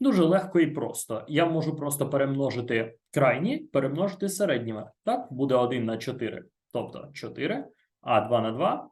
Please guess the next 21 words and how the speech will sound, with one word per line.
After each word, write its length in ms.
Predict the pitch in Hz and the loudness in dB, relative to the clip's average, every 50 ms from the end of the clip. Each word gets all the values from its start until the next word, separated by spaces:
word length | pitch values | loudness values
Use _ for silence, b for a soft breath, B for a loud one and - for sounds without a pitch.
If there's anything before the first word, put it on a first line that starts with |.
| _ | _
ну, 240 | 233 226 214 175 139 120 | -4 -2 -2 -2 -2 0
я 160 | 117 135 156 | 2 2 2
думаю, 480 | - 160 151 147 143 143 127 120 - - | 2 2 0 0 0 0 0 -2 -4 -4
той, 140 | - 147 139 | -2 -2 0
хто 140 | 139 - 135 | 0 -2 -4
табличку 440 | 139 139 131 127 131 131 - - 127 | -4 -4 -2 -2 -4 -6 -6 -6 -6
множення 420 | 123 127 127 123 - 131 123 120 | -4 -2 -2 -4 -4 -4 -4 -4
знає, 300 | 113 120 147 165 180 170 | -2 -2 -2 0 0 0
мене 200 | 139 117 110 117 | -2 -2 -2 0
вже 220 | 117 117 113 113 104 | 0 0 0 0 -2
зрозумів, 460 | 98 110 107 104 104 107 101 - - _ | -4 -6 -6 -6 -6 -8 -8 -10 -12 _
так? 240 | - - 90 90 - - _ b b b b b b b b b _ | -6 -6 -6 -6 -8 -14 _ b b b b b b b b b _
Перевірити 640 | 143 147 160 151 151 143 135 123 127 123 113 - - | 2 4 4 4 4 4 2 2 2 0 -2 -2 -2
рівність 480 | 139 123 120 113 101 98 98 95 - - | -4 -2 -2 -2 0 -2 -2 -4 -2 -2
відношень 520 | 139 147 147 247 277 285 - - 254 226 | -2 0 0 0 -2 -2 -2 -2 -2 -2
двох 320 | 196 190 220 226 - - B B B B B | 0 0 0 -2 -2 -4 B B B B B
можна 360 | - 123 139 175 165 202 220 | 0 2 2 2 2 2 0
за 100 | 185 151 | 0 0
допомогою 600 | - 107 - - 117 135 170 170 185 185 175 170 - | -2 -2 -4 -2 0 0 2 4 4 4 2 2 2
основної 500 | 143 139 139 143 135 123 117 117 139 151 | 0 -2 0 -2 -2 -2 0 0 0 -2
властивості 720 | 139 117 107 - - 120 110 117 110 113 - 123 120 120 | -2 -2 -4 -4 -4 -4 -4 -4 -4 -4 -4 -6 -6 -6